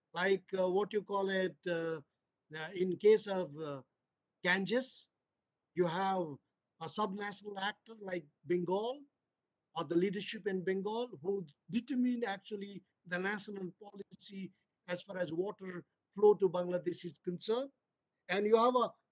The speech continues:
quiet actor, right? A quiet actor like Tista, right? Where eighty percent of the Tista water flows through Sikkim, but Sikkim just does not talk about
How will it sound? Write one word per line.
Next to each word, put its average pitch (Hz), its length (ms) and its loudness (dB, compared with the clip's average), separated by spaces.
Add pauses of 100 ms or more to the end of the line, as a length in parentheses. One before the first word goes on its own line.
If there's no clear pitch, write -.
(180)
quiet 254 300 0 (180)
actor, 240 320 -10 (840)
right? 208 240 -2 (420)
A 165 40 -10
quiet 247 440 2
actor 214 520 -4 (240)
like 190 260 0
Tista, 208 540 -4 (440)
right? 196 280 -4 (160)
Where 214 400 -2 (100)
eighty 226 260 6
percent 226 380 -2
of 190 140 -8
the 185 80 -8
Tista 208 420 -8
water 190 400 -2 (380)
flows 233 400 10
through 196 200 -6
Sikkim, 247 480 -8 (320)
but 180 220 -4
Sikkim 226 400 -10
just 214 320 -8
does 165 220 -16
not 233 280 -8
talk 220 240 -14
about 190 340 -4